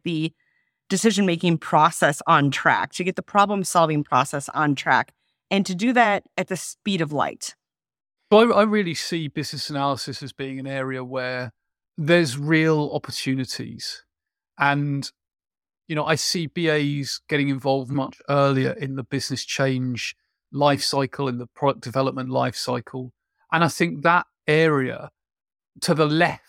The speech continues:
Speaker 2: of the sort of conventional area where, you know, requirements analysis starts, that's an area where we can really move the needle,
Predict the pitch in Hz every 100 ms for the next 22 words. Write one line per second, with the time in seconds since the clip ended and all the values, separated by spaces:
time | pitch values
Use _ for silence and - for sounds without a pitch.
0 | _ _ _ _ - - 143 139 - 151
1 | 127 - 143 120 147 170 - 156 131 127
2 | 110 - _ _ - 131 131 131 131 131
3 | 127 120 - _ 143 131 127 131 - 147
4 | 147 143 - 135 131 123 - 123 - 127
5 | 131 - 175 180 214 196 180 165 156 156
6 | 147 - 143 135 135 143 139 143 143 143
7 | 120 131 131 127 123 104